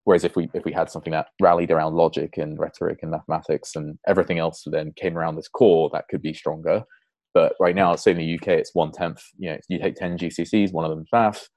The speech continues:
It's not the core thing that underpins your physics. Um, the logic is not taught, so, you know, that doesn't help English grammar,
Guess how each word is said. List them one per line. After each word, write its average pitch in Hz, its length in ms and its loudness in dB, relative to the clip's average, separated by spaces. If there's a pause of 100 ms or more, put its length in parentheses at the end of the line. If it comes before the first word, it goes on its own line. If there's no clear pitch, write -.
(160)
It's 85 120 -6
not 92 160 0
the 85 80 -2
core 87 380 2
thing 82 160 -4
that - 80 -6
underpins 82 440 -8
your - 100 -10
physics. 110 480 2 (600)
Um, 80 480 2 (680)
the 98 100 4
logic 92 340 4
is 92 120 0
not 90 160 0
taught, 90 320 4
so, 76 160 0
you 78 120 -6
know, 76 300 -6 (140)
that 85 160 -2 (480)
doesn't 82 180 -6
help 90 180 2
English 90 300 -6
grammar, 92 320 0